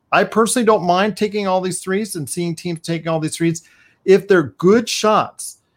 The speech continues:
if they're contested threes, that I'm not sure I'm, I'm liking.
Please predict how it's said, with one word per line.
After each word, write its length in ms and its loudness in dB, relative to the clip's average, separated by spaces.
if 160 -2
they're 140 2
contested 680 -2
threes, 600 -6
that 260 2
I'm 120 4
not 200 0
sure 220 0
I'm, 160 0
I'm 200 -2
liking. 480 -4